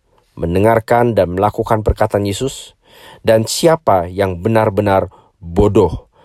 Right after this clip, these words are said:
mendengarkan tetapi mengabaikan perkataan Yesus. Di hari itu, kita akan melihat apakah hidup kita selama ini dibangun di atas Yesus sebagai batu keselamatan kita yang kekal,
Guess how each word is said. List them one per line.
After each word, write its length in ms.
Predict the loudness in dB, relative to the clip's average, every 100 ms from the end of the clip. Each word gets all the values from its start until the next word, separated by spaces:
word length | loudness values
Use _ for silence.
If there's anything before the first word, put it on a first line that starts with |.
| _ _ -6
mendengarkan 880 | -2 0 2 2 2 2 2 0
tetapi 400 | -4 -2 0 2
mengabaikan 800 | 2 4 4 2 2 0 2 -2
perkataan 480 | -2 -6 -6 -6 -6
Yesus. 560 | -8 -10 -14 -18 -20 _ _ _ _ _ _ _ -20 -20 _
Di 160 | -6 -4
hari 400 | 0 0 0 0
itu, 80 | -2
kita 320 | 0 -2 0
akan 240 | 0 2
melihat 320 | 2 2 0 0
apakah 320 | -2 0 -2
hidup 400 | -4 -4 -6 -4
kita 240 | -2 0
selama 400 | 2 2 2 2
ini 240 | 0 -2 -2
dibangun 480 | 0 2 4 4
di 80 | 2
atas 320 | 2 -2 -2
Yesus 560 | -2 -2 0 -2 -2 -12 -20 -20
sebagai 400 | -8 -2 0 2
batu 480 | 2 0 0 0 -2
keselamatan 720 | -2 0 2 2 2 0 -2
kita 320 | -2 0 0 0
yang 80 |
kekal, 480 | -2 0 2 2 0